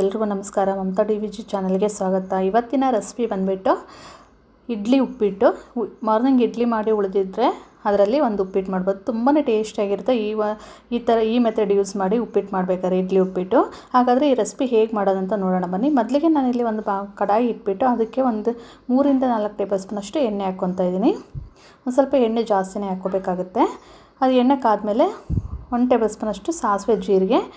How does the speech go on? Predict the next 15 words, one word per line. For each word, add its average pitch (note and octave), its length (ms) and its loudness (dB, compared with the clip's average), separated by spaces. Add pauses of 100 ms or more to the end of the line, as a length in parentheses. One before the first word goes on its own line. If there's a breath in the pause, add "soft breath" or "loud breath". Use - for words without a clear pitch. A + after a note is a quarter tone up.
(360 loud breath)
ನೆಕ್ಸ್ಟು C4 340 -2 (340)
ಒನ್ A#3 140 2
ಟೇಬಲ್ A3+ 240 2
ಸ್ಪೂನಷ್ಟು G#3+ 480 -4
ಕಡಲೆಬೇಳೆ, G#3 520 2 (120)
ಉದ್ದಿನಬೇಳೆ G#3 500 0
ಹಾಕ್ಕೊತಾ F#3+ 380 -2
ಇದ್ದೀನಿ. G#3 240 2 (400 loud breath)
ಗೋಲ್ಡನ್ D4 380 6
ಬ್ರೌನ್ B3+ 240 2
ಬರೋವರೆಗೂ G#3+ 400 0
ನಾವು A#3+ 180 0
ಬಾಡ್-, F#3+ 220 -2
ಚೆನ್ನಾಗಿ G#3+ 360 -2
ಬಾಡಿಸ್ಕೋಬೇಕಾಗತ್ತೆ. F#3 840 0